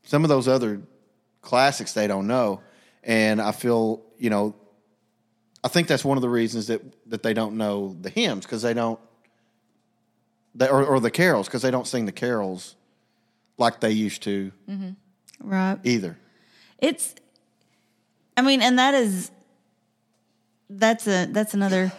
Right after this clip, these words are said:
Speaker 3: discussion for another time probably, but, um, it is a lost
Speaker 1: And society's
Speaker 3: a lost
Speaker 1: getting
Speaker 3: art.
Speaker 1: more
Speaker 3: Yeah.
Speaker 1: and more secular too. And so, like, a lot of
Speaker 3: Well,
Speaker 1: people
Speaker 3: yeah.
Speaker 1: that would, a lot of places that would have normally played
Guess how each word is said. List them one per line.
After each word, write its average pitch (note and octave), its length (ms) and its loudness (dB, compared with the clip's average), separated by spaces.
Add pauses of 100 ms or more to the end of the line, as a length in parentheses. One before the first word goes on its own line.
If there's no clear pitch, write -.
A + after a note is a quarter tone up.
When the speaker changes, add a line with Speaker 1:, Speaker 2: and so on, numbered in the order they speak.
(260)
Speaker 3:
discussion G3 640 2
for F#3+ 160 0
another F#3+ 280 2
time A#3+ 320 4
probably, G3+ 460 4
but, G3 260 2
um, F#3+ 440 4 (1700)
it A3+ 140 4
is C4 160 2
a B3 60 4
lost G#3 580 2 (240)
Speaker 1:
And A3+ 200 0
society's G#3 600 4
Speaker 3:
a G#3+ 40 2
lost A3 120 6
Speaker 1:
getting - 120 2
Speaker 3:
art. C#3 80 2
Speaker 1:
more C#3+ 200 6
Speaker 3:
Yeah. C3+ 60 6
Speaker 1:
and C3 60 2
more A#2+ 140 2
secular G#2 520 0
too. A2+ 380 0
And G#2 140 -2
so, G#2+ 500 0 (340)
like, C3+ 160 2
a D3 60 2
lot D3 280 6
of G3+ 60 4
Speaker 3:
Well, A#3+ 80 8
Speaker 1:
people F#3+ 160 4
Speaker 3:
yeah. D3+ 140 4
Speaker 1:
that D3 160 4
would, C#3+ 280 2
a C3 60 0
lot D3 240 4
of D#3 100 0
places D3 360 0
that C3+ 120 4
would A#2+ 140 2
have A#2 180 0
normally C3 540 2
played A#2 600 0